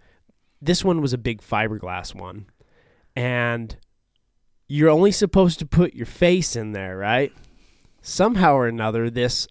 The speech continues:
I would say he was probably three, shoved his head through it and pushed his head through it and couldn't back out.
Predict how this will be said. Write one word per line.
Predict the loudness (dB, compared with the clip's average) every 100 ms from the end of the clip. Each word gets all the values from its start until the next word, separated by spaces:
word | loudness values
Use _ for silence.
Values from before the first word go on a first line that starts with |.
| -4
I | -2
would | 0 -2
say | -6 -6
he | -8
was | -10 -8
probably | -6 -4 -6 -6 -8
three, | -8 -12 -10 -8 -8 -8 -8 -14 _ _ _ _ _ _ _ _ _ _
shoved | -10 -4 -4 -2
his | -4 -4
head | -6 -4 -2 -4 -10 -20 -20 _ _ _ _
through | -14 -6 -4 -2
it | -4 -8
and | -10 -6
pushed | -4 -4 -6
his | -8
head | -8 -8
through | -10 -10 -10
it | -12 -20 -20 _ -12
and | -12 -6
couldn't | -2 -2 -2
back | -4 -4 -4
out. | -8 -8 -12 -16